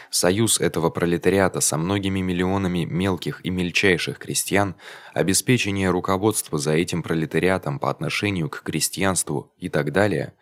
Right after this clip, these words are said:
разве это не все, что нужно для того, чтобы из кооперации, из одной только кооперации, которую мы прежде третировали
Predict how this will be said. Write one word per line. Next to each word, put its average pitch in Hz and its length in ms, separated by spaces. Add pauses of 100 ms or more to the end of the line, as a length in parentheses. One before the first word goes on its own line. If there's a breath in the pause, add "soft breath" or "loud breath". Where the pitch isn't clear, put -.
(320 loud breath)
разве 107 420
это 101 200
не 101 100
все, 123 300
что - 240
нужно 101 320
для 80 160
того, 90 420 (160 loud breath)
чтобы 90 380
из 85 120
кооперации, 82 840 (240 loud breath)
из 85 160
одной 104 280
только 92 360
кооперации, 80 880 (180 loud breath)
которую 104 420
мы 95 140
прежде 90 400
третировали 85 720